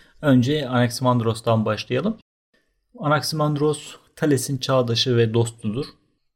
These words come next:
İsa'dan önce altı yüz on ve beş yüz kırk yedi yılları arasında yaşamıştır. Yine kendisi hakkında bir genel çerçeve çizelim.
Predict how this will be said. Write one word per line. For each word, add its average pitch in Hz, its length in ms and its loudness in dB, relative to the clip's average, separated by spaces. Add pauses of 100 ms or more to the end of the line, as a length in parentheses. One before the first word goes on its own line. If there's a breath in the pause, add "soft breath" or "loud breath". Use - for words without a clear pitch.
(280)
İsa'dan 123 500 2
önce 117 520 2
altı 120 400 -2
yüz 110 160 0
on 113 280 0
ve 117 260 0
beş 113 200 -2
yüz 117 120 -8
kırk - 240 -8
yedi 113 260 0
yılları 104 500 -2
arasında 104 380 -8
yaşamıştır. - 640 -10 (360 soft breath)
Yine 175 180 2
kendisi 135 420 -4
hakkında 123 460 0
bir 120 100 0
genel 120 300 4
çerçeve 113 460 -4
çizelim. 127 440 -2